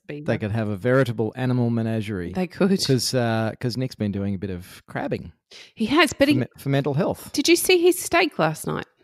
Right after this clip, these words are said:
Speaker 1: That was good for
Speaker 2: Oh,
Speaker 1: mental health.
Speaker 2: no, I didn't see his steak.
Speaker 1: Oh, he cooks his steak really differently.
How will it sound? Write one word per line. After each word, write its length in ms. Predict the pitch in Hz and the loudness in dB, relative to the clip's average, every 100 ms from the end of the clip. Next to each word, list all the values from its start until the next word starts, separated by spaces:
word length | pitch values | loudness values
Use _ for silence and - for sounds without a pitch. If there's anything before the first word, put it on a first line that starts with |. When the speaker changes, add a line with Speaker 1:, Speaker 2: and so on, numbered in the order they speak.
| _ - | _ -4
Speaker 1:
That 180 | 190 | -2
was 120 | 190 - | -2 -10
good 120 | 151 | -6
for 140 | 202 | -2
Speaker 2:
Oh, 40 | 202 | 0
Speaker 1:
mental 260 | 139 - 156 | 0 -4 -6
health. 180 | 151 196 | -2 0
Speaker 2:
no, 200 | 120 113 | 2 2
I 80 | |
didn't 200 | 120 127 | 0 -2
see 160 | - 107 | -2 -4
his 100 | 92 | -4
steak. 340 | - 85 - - | -6 -6 -6 -4
Speaker 1:
Oh, 100 | 311 | -2
he 100 | 277 | -2
cooks 260 | - 285 - | -4 -6 -4
his 140 | 254 | -6
steak 280 | - 240 233 | -4 -4 -2
really 320 | 214 202 220 240 | 0 2 2 0
differently. 720 | 294 - 349 - 135 151 | -2 -2 -2 0 -2 -4